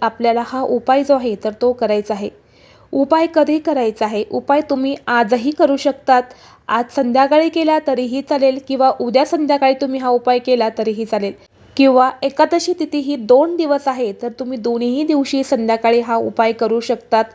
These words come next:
दोन्ही दिवस हा तुम्ही उपाय केला तर तुरंत फळ त्याचं तुम्हाला प्राप्त होईल. उपाय तुम्हाला तुमच्या देवघरातला जो दिवा आहे, तर त्याच दिव्यामध्ये करायचा आहे.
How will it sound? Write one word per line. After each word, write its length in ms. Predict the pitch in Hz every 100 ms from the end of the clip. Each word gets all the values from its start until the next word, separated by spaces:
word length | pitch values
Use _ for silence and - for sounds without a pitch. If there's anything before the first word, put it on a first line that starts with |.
| - - - -
दोन्ही 400 | 202 262 262 294
दिवस 300 | 302 285 277
हा 120 | 262
तुम्ही 280 | 247 233 233
उपाय 280 | 226 226 220
केला 320 | 214 226 196 190 - - -
तर 60 | -
तुरंत 280 | 254 247 269 294 -
फळ 200 | 285 190 -
त्याचं 240 | 226 233
तुम्हाला 440 | 175 233 233 220 240
प्राप्त 400 | 285 220 - 208
होईल. 260 | 196 196 196 _ _ _ _ - - -
उपाय 360 | 269 269 320 359
तुम्हाला 420 | 359 277 285 269
तुमच्या 360 | 269 262 240 269
देवघरातला 800 | 254 254 240 262 247 247 240 240 -
जो 200 | 226 277
दिवा 320 | 214 254 254
आहे, 240 | 262 254 196 - _ _ -
तर 260 | 233 240 254 -
त्याच 260 | 277 302 -
दिव्यामध्ये 500 | 277 269 262 240 240
करायचा 420 | 240 240 240 233
आहे. 240 | 214 233